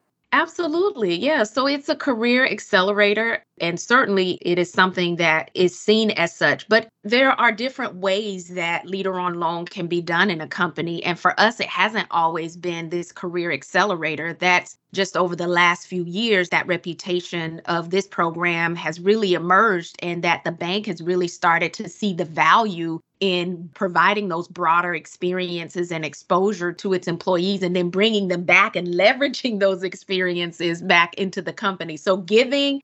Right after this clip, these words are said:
but also being able to get on the back end as well. It's also been leveraged as an opportunity for those that are later in their careers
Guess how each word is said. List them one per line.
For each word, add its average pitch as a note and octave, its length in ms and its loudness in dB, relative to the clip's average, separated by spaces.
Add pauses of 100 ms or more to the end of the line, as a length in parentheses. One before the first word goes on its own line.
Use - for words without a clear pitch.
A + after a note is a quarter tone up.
(140)
but G3+ 140 4
also F#3+ 280 4
being G3 220 -4
able F#3 260 -2
to F3 160 -8
get F#3 360 -2
on F3 160 -2
the F3 80 -6
back F3 280 -2
end F3+ 220 -6
as D#3+ 160 -10
well. F3 400 -2 (160)
It's F3+ 160 -6
also G3+ 340 0
been G#3+ 220 -2
leveraged G3 460 0
as F#3+ 140 0
an F#3 100 -4
opportunity F#3 680 -4
for F#3 180 -2
those F#3 500 0
that E3+ 300 4
are F3 440 4 (180)
later G3+ 460 4
in G3 220 0
their F3+ 200 0
careers D#3 720 0